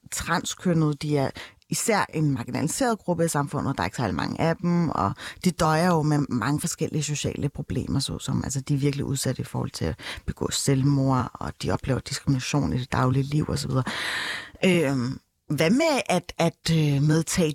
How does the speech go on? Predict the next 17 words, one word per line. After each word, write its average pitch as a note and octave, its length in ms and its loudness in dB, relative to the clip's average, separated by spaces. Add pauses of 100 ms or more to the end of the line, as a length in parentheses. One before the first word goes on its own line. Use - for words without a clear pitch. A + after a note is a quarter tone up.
det B3 280 4 (320)
ind F#3+ 200 2 (260)
i G3+ 40 0
en F#3 120 6
eller G3 120 4
anden G3 120 2
form G3+ 180 0
for - 80 0
ligning, G3+ 500 4
når F3+ 100 4
du, D#3+ 320 0
når D#3+ 160 4
du E3 120 -2
står F#3 300 0
og, D3+ 380 2
øh, C#3 100 0
og, D3 120 0